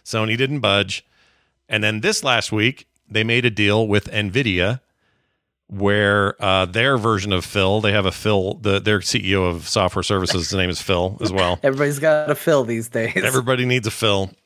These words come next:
Speaker 1: Um, somebody feed Phil. Anyway, they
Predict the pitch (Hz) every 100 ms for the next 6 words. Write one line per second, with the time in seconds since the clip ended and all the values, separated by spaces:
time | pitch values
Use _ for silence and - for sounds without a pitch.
0 | _ - 107 107 98 98 92 - - 135
1 | 131 127 127 113 113 101 95 131 127 110
2 | 107 123 117 123 131 127